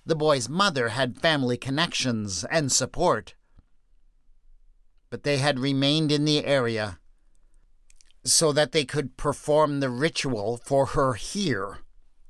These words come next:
on the first day possible. There was some urgency to completing it after all.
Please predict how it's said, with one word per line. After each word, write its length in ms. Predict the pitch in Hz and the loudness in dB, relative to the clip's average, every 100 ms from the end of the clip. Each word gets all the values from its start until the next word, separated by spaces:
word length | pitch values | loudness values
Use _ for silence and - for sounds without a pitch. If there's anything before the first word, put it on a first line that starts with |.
| - - | -10 -2
on 160 | 135 | 0
the 120 | 127 - - | 0 -2 -2
first 340 | 160 151 - - | 0 2 -2 -6
day 360 | 143 127 127 101 - - | -2 0 -2 -6 -16 -16
possible. 720 | - 123 113 - 113 95 90 - _ - - - _ - - - _ - - - - - - - | -8 -2 0 0 -2 -8 -12 -16 _ -20 -20 -20 _ -20 -20 -20 _ -20 -20 -20 -20 -20 -20 -6
There 240 | 135 147 | 0 0
was 560 | 113 90 117 151 113 95 | 0 -2 2 2 0 -2
some 320 | - 131 117 | 0 0 0
urgency 760 | 139 143 127 127 113 - 117 110 | 0 0 0 -2 0 0 -2 -6
to 140 | - | -6
completing 600 | 127 131 127 156 143 131 | -2 0 0 0 0 0
it 100 | 123 | 0
after 400 | 131 127 - 131 | 2 2 0 0
all. 320 | 127 135 131 | 2 2 0